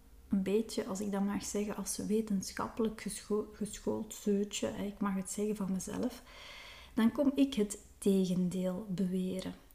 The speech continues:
In mijn voedingsschema's mogen, moeten zelfs, mensen koolhydraten eten. Zeg nu zelf, brood, dat is gewoon makkelijk, hè?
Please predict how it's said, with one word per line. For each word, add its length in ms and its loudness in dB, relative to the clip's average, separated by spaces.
In 240 12
mijn 220 6
voedingsschema's 1000 6
mogen, 800 6
moeten 540 4
zelfs, 640 2
mensen 640 4
koolhydraten 920 2
eten. 480 -8
Zeg 280 2
nu 120 4
zelf, 440 2
brood, 600 2
dat 220 -2
is 160 -4
gewoon 420 -4
makkelijk, 520 -2
hè? 160 -4